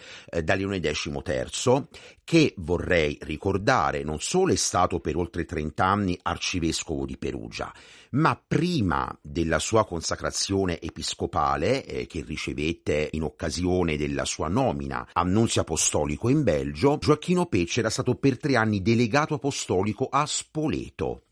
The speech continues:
e Cascia ricade in quella giurisdizione, quindi fu riavviato il processo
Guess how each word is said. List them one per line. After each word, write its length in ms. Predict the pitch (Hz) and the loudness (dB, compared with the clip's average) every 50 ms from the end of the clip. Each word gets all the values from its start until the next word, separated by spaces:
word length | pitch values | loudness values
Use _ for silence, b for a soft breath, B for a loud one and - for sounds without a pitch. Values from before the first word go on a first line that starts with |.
| _ _ _ | _ _ _
e 260 | - - 110 80 - _ _ _ _ _ _ | 0 0 0 0 -2 _ _ _ _ _ _
Cascia 600 | - - - - - - - - 147 160 185 175 b b b | -14 -12 -10 -6 -6 -6 -2 0 0 0 -2 -2 b b b
ricade 580 | b - - 185 190 - - 127 104 104 107 123 | b -6 -4 -4 -6 -4 -4 -2 -2 -2 0 0
in 120 | 131 143 - | -2 -2 -4
quella 360 | - - 95 90 101 120 135 | -4 -4 -4 -2 0 0 -2
giurisdizione, 800 | 135 107 110 92 92 92 78 65 73 73 - - - 57 67 80 | -2 -2 -4 -4 -2 -4 -4 -6 -6 -6 -6 -6 -4 -4 -4 -4
quindi 280 | - - 165 165 135 131 | 0 2 2 2 2 0
fu 220 | - - 156 147 | -2 -2 -4 -4
riavviato 1080 | 135 139 165 190 202 190 151 131 113 113 143 170 160 135 90 65 - - 85 69 65 _ _ B B B B B B - | -4 -2 -2 0 0 0 0 -2 -8 -4 0 0 0 0 -2 -6 -8 -8 -8 -8 -8 _ _ B B B B B B -6
il 320 | 120 117 110 95 85 - | -4 -2 0 0 -2 -2
processo 840 | - - 80 - - - 69 65 - - - - - 147 170 - - | -2 -6 -8 -6 -6 -6 -4 -4 -2 -2 0 4 4 4 4 4 0